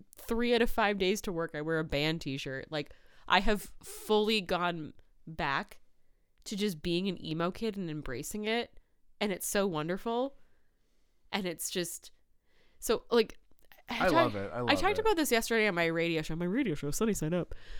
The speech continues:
Speaker 1: Um,
Speaker 2: What was that?
Speaker 1: <laughs> Sunny Side Up.
Speaker 2: No one can hear you. My radio show, Sunny Side
Speaker 1: Cool.
Speaker 2: Up.
Speaker 1: I talked <laughs>
Speaker 2: Noise.
Speaker 1: so much, so much speaking. We don't have pop filters. Uh, but I, I talked about this yesterday where I saw, uh, I keep talking about Reddit. Like, I go on Reddit. I go on Reddit, like,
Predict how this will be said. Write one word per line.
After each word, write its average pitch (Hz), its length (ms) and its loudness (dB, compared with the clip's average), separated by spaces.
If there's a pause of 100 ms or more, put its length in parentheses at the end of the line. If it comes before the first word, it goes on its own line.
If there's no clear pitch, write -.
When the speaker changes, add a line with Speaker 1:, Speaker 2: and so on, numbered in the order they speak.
(160)
Speaker 1:
Um, 175 360 2 (100)
Speaker 2:
What 156 140 8
was 156 100 10
that? 190 160 10
Speaker 1:
<laughs> 240 280 8
Sunny 240 260 0
Side 196 40 -2 (140)
Up. - 80 6
Speaker 2:
No 202 100 12
one 208 120 12
can 151 120 12
hear 196 140 12
you. 151 120 12
My 156 120 12
radio 233 380 12
show, 156 180 12
Sunny 254 260 12
Side 269 180 12
Speaker 1:
Cool. 220 120 12
Speaker 2:
Up. - 160 -2 (200)
Speaker 1:
I - 80 4
talked 254 240 12 (140)
<laughs> - 120 12
Speaker 2:
Noise. 226 680 12 (200)
Speaker 1:
so - 180 -4
much, 269 220 -4 (140)
so - 240 -4
much 135 140 -6
speaking. - 340 -2
We 147 100 -8
don't - 120 -8
have 117 140 -10
pop - 220 -8
filters. 220 400 -6 (580)
Uh, 156 400 4 (1600)
but 220 160 6
I, 175 180 4 (120)
I 208 60 2
talked 240 260 2
about 320 160 2
this 208 160 -2
yesterday 190 340 0
where 143 120 2
I 147 80 0
saw, 196 260 0
uh, 143 540 0
I - 60 -8
keep - 220 0
talking 339 180 4
about 180 140 4
Reddit. 165 260 0
Like, 180 140 -2
I 196 60 2
go 190 140 4
on 175 120 0
Reddit. 156 220 0
I 151 80 -2
go 240 100 2
on 277 140 2
Reddit, 175 260 0
like, 170 180 -2